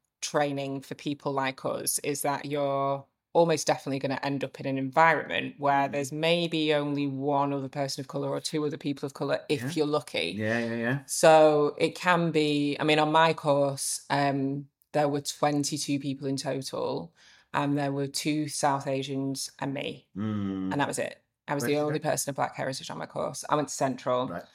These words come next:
Speaker 1: um, and did the one-year acting course there. And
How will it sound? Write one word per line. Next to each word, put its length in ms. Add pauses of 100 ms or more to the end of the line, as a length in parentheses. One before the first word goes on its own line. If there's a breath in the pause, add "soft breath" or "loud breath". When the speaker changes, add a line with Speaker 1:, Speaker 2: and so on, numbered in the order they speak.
(300 soft breath)
Speaker 1:
um, 300
and 100
did 120
the 60
one-year 360
acting 280
course 300
there. 460
And 520